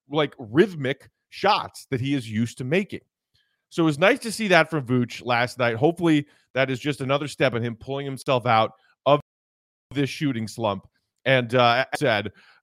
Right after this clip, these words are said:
uh, breaking it down halftime, get your looks at the rim first. Get yourself comfortable making those shots near the basket first, and then take that confidence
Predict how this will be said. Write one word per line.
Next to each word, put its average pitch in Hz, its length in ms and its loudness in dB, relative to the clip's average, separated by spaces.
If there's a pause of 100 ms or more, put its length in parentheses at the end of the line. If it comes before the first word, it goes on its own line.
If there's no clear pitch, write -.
(140)
uh, 123 320 6
breaking 143 300 0
it 117 100 -6
down 117 300 0
halftime, 113 640 0 (1000)
get 208 260 2
your 214 140 -4
looks 175 560 -2 (160)
at 131 200 -2
the 160 80 -2
rim 143 240 0
first. - 560 -6 (120)
Get 170 200 -2
yourself 202 380 -2
comfortable 127 600 0 (160)
making 175 540 -4
those 165 220 2
shots 151 380 0
near 147 200 -8
the 123 80 -8
basket 170 440 -2
first, - 520 -6 (340)
and 151 260 -4
then 196 420 0
take 247 260 -4
that 202 220 2
confidence 151 580 -4